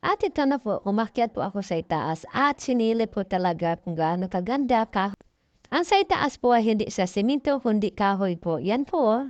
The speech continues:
nakikita ninyo at may mga papag po siya, no? Isa-isa pa kami dyan at malawak naman. At hindi talaga pwede kung walang aircon, lalo na po may mga batang kasama, si Apupay, ako okay lang dahil sanay naman tayo, no? Pero yung mga bata ngayon, iba na talaga.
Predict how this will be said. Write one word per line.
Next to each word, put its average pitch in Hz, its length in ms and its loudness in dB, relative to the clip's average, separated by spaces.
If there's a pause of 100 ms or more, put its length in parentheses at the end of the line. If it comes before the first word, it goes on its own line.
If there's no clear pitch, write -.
(140)
nakikita 196 640 -2
ninyo 247 480 2
at 196 240 -2
may 226 320 0
mga 202 640 0
papag 190 480 0
po 160 160 -2
siya, 202 240 0
no? 262 240 0
Isa-isa - 560 -6
pa - 240 -4
kami 180 160 0
dyan 254 240 0
at - 160 -8
malawak 262 560 -2
naman. 160 400 -4 (600)
At 370 240 6
hindi 349 160 0
talaga 220 400 0
pwede 208 320 0
kung 190 160 -2
walang 196 240 2
aircon, 202 400 -2
lalo 202 320 2
na 202 80 0
po 185 160 -4
may 190 240 0
mga 175 240 -2
batang 180 400 -2
kasama, 285 560 -2
si 220 160 -4
Apupay, 262 720 0
ako - 400 -2
okay 202 160 -2
lang 240 320 0
dahil 190 560 0
sanay 220 400 -2
naman 175 320 -2
tayo, 247 320 0
no? 220 240 -2
Pero 214 160 -2
yung 190 240 -2
mga 190 160 0
bata 196 320 -2
ngayon, 247 320 -2
iba 185 240 0
na 170 160 -2
talaga. 175 480 -4